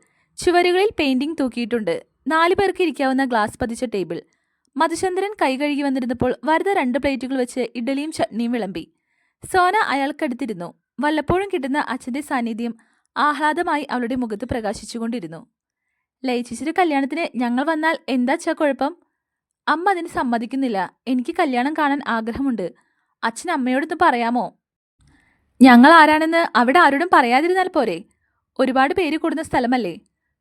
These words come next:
സോന കൊച്ചുകുട്ടിയെപ്പോലെ ടേബിളിൽ ഇരുന്ന് അയാളുടെ കൈ പിടിച്ചുലച്ചു. "ഞാൻ നിങ്ങളെ ക്ഷണിച്ചതല്ലേ മോളെ, നിന്റെ അമ്മ താല്പര്യം കാട്ടതെന്നാ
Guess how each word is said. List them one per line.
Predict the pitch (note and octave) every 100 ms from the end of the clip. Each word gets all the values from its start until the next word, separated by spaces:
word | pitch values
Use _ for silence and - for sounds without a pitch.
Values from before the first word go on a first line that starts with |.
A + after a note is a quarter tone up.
| -
സോന | F#4+ G4 A4+
കൊച്ചുകുട്ടിയെപ്പോലെ | F4+ - D4 C4+ C#4+ C#4+ C4+ C4+
ടേബിളിൽ | D#4+ D#4+ F4
ഇരുന്ന് | F4 C#4
അയാളുടെ | C4+ B3+ C4+ C#4
കൈ | G#3+
പിടിച്ചുലച്ചു. | G#3 A3+ - G#3 F3 - D#3+ - _ _ _ _ -
"ഞാൻ | D4+ G4+
നിങ്ങളെ | F4+ C#4+
ക്ഷണിച്ചതല്ലേ | D#4+ D4+ A#3+ C#4+ B3+ A#3+
മോളെ, | G#3+ G3+ G3 - _
നിന്റെ | A#3+ D4+
അമ്മ | F4 C#4+
താല്പര്യം | E4 C#4+ B3+ B3+ C#4
കാട്ടതെന്നാ | C#4 B3 B3 B3 C4